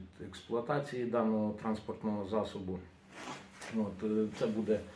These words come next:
можливо, такий порівняльний аналіз, е, ну, це вже...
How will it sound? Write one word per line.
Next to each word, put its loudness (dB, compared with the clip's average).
можливо, 6
такий 2
порівняльний 6
аналіз, 4
е, -2
ну, 0
це 0
вже... -2